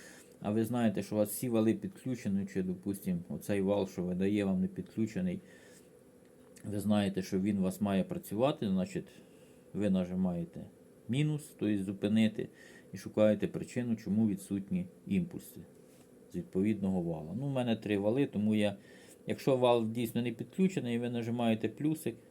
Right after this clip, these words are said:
продовжити. Ну, у мене не підключений, тому я на всіх нажимаю продовжити. Далі вам показує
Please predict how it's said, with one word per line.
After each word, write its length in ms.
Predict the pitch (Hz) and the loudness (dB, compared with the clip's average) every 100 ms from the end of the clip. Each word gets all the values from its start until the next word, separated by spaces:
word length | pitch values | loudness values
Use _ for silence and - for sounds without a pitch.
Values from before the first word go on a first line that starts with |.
| - | -20
продовжити. 800 | - 107 98 92 82 80 - - - - - - - - | -4 -2 2 2 0 -6 -14 -16 -16 -20 -20 -20 -12 -8
Ну, 80 | |
у 40 | 131 | -2
мене 340 | 110 107 95 - - - - - - - - - - - - - - - - - - - - | 0 2 0 -4 -20 -20 -20 -20 -20 -20 -20 -20 -20 -20 -20 -20 -20 -20 -20 -20 -20 -20 -12
не 220 | 92 95 | -6 -4
підключений, 720 | 95 - - 156 170 131 107 98 | -6 -10 -2 2 4 4 -2 -2
тому 300 | 90 110 110 | 0 2 2
я 220 | 101 98 - - | 0 -6 -12 -12
на 80 | |
всіх 340 | 87 - 110 - | -12 -6 -8 -6
нажимаю 480 | 92 95 95 95 90 | -6 -2 0 0 -2
продовжити. 640 | 90 82 92 85 87 - | -8 -6 -6 -6 -12 -10
Далі 240 | 95 131 131 117 | 2 2 2 0
вам 220 | 113 107 | 0 0
показує 520 | - - 107 95 | 0 2 4 4